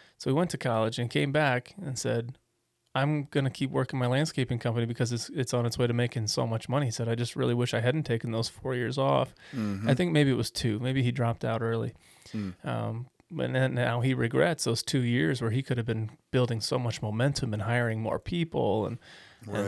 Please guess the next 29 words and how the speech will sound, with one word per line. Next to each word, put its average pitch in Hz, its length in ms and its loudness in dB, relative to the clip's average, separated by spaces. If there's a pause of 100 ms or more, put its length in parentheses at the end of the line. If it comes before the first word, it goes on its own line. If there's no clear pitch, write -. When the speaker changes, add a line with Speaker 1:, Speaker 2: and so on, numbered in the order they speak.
Speaker 1:
and, 95 100 -2
uh, - 40 -6
and 110 120 -4
he 135 80 2
was 139 140 0
paying 135 320 0
his 131 160 -2
people 139 260 -4
really, 127 260 2
really 123 240 0
well. 123 360 0
It 107 60 -6
was 120 180 -8
really 131 280 -4 (380)
a, 135 60 -4
a 123 40 -8
cool 127 240 0
thing. 127 160 -4
So 123 140 -4
I'm 120 80 -2
excited 123 380 -2
about 110 320 -2
his 123 160 -4
future, 120 340 -6
which 107 180 -8
is 117 280 -8
a 151 80 -10
big 143 220 -10
deal. 123 340 -6